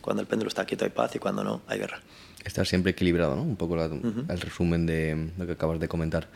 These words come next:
Speaker 2: Em, ¿cuál era tu propósito inicial cuando empezaste a emprender?
Speaker 1: Bueno, ahí sí tenía un propósito muy grande, que era yo quería revolucionar la enseñanza de idiomas en el mundo, nada menos, ¿no?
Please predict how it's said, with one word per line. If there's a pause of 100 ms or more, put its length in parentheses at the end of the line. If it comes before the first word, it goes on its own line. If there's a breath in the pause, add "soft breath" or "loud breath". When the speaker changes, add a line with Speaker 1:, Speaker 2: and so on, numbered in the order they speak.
(420 loud breath)
Speaker 2:
Em,
¿cuál
era (220)
tu
propósito
inicial
cuando
empezaste
a
emprender? (1400 loud breath)
Speaker 1:
Bueno,
ahí
sí
tenía
un
propósito
muy
grande,
que
era
yo
quería
revolucionar
la
enseñanza
de
idiomas
en
el
mundo,
nada
menos,
¿no?